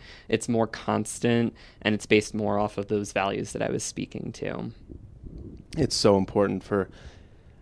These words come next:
Speaker 2: I think, athletes to kinda go back to the basics of, you know, why are they here? Maybe, it, you know,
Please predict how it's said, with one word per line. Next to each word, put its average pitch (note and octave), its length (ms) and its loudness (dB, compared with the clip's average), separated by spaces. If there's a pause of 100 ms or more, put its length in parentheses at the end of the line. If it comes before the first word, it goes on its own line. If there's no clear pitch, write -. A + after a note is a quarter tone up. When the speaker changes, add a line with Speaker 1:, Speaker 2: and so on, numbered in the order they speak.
(140)
Speaker 2:
I G#2+ 100 2
think, G#2 200 2
athletes G2 500 2
to F#2 520 2
kinda G2 200 -2
go F#2 160 2
back F2+ 220 0
to F#2+ 100 -6
the F2+ 60 -4
basics - 500 -4
of, F2+ 340 -4
you F#2 120 -8
know, F2+ 220 -8 (440)
why F#2+ 280 2
are F#2 100 0
they E2+ 140 -4
here? - 240 -12 (120)
Maybe, F2+ 380 -6
it, - 180 0
you F#2+ 80 -4
know, F#2 240 -2